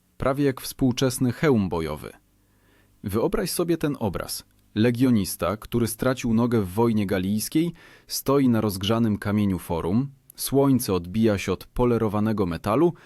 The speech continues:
a każdy jego krok brzmi jak wyzwanie rzucone losowi. On znowu idzie. Niech powoli,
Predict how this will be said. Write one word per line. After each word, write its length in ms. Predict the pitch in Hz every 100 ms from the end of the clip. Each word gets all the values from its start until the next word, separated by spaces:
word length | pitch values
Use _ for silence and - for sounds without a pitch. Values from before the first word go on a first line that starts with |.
| - _ -
a 100 | 117
każdy 500 | - 147 156 147 143
jego 260 | 123 110
krok 480 | - 135 147 - -
brzmi 460 | 101 98 101 135 151
jak 400 | 143 135 - -
wyzwanie 760 | 107 101 135 110 110 143 156 143
rzucone 460 | 117 117 120 120 104
losowi. 560 | 98 - 85 - - _ _ _ _ _ _
On 180 | 110 113
znowu 360 | 107 147 170
idzie. 280 | 190 110 - - _ _ _ -
Niech 200 | 85 -
powoli, 500 | - 123 156 80 -